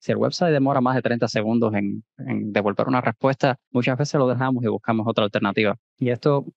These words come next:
nos da una idea de lo, lo, lo imperativa que es la necesidad de tener respuestas real time en las aplicaciones y las soluciones que empleamos día a día.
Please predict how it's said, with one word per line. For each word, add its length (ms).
nos 200
da 160
una 160
idea 400
de 340
lo, 260
lo, 200
lo 120
imperativa 600
que 80
es 80
la 80
necesidad 580
de 100
tener 220
respuestas 460
real 220
time 300
en 180
las 160
aplicaciones 640
y 120
las 220
soluciones 480
que 140
empleamos 500
día 160
a 60
día. 180